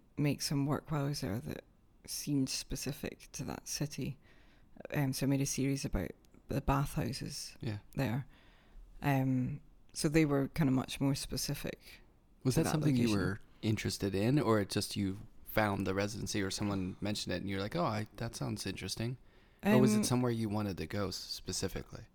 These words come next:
Speaker 1: I'd spent, I'd been to Budapest quite a few times before and I loved it,
Speaker 2: Mm-hmm.
Speaker 1: um, just as a city. And then when I got invited to,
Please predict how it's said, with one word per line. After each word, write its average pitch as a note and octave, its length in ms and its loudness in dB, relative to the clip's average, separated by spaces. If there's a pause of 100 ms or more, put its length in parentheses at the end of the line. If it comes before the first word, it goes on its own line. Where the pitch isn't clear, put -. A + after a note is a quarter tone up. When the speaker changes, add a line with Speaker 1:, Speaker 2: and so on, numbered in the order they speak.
(120)
Speaker 1:
I'd F#3 120 2
spent, G#3+ 380 4
I'd F#3+ 140 2
been G#3+ 180 6
to G3+ 140 -4
Budapest E3 500 2
quite - 140 0
a - 20 -6
few - 180 -2
times C#3 440 2
before - 340 0
and C3 80 4
I A#2 40 0
loved C#3+ 320 0
it, - 220 -6 (240)
Speaker 2:
Mm-hmm. A2 160 -4 (240)
Speaker 1:
um, B2 360 0 (500)
just D#3+ 220 0
as D3 100 -2
a D#3 80 -2
city. C#3 640 0 (240)
And D3+ 120 6
then C#3 420 6 (540)
when C#3+ 140 4
I C#3+ 80 6
got C#3+ 180 2
invited C#3 540 0
to, D3 300 0